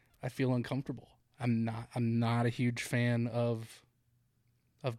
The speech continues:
being around, uh,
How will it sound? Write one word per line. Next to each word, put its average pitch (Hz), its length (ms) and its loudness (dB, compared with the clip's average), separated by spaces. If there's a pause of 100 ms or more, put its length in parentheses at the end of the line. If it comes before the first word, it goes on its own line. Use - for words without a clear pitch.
(120)
being 117 340 2
around, 113 720 -2 (1500)
uh, - 400 -4